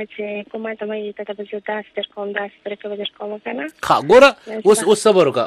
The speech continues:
Speaker 2: اوس تا وویل لږ ساعت مخکې چې تعلیم نه لري، ته په سیاست نه پوهېږې. او په یو منټ کې تا ثابته کړه چې ته په سیاست پوهېږې. همدا سیاست دی. ګوره، سیاست دې ته وایي چې ستا ذهن کې څه دي، سوچ کې څه دي،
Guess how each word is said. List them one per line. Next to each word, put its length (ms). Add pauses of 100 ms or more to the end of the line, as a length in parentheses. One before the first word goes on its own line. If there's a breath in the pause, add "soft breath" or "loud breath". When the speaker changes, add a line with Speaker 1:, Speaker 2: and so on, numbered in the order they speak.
(100)
Speaker 2:
اوس 140
تا 140
وویل 300
لږ 120
ساعت 100
مخکې 280
چې 200
تعلیم 260
نه 40
لري، 180
ته 120
په 80
سیاست 320
نه 120
پوهېږې. 360 (340 loud breath)
او 60
په 200
یو 100
منټ 240
کې 180
تا 80
ثابته 400
کړه 160
چې 60
ته 160
په 100
سیاست 320
پوهېږې. 400 (1040)
همدا 280 (100)
سیاست 360
دی. 140
ګوره، 180 (440 loud breath)
سیاست 260
دې 140 (100)
ته 20
وایي 160
چې 160
ستا 180
ذهن 440
کې 140
څه 60 (100)
دي، 60 (120)
سوچ 200
کې 180
څه 60 (120)
دي، 80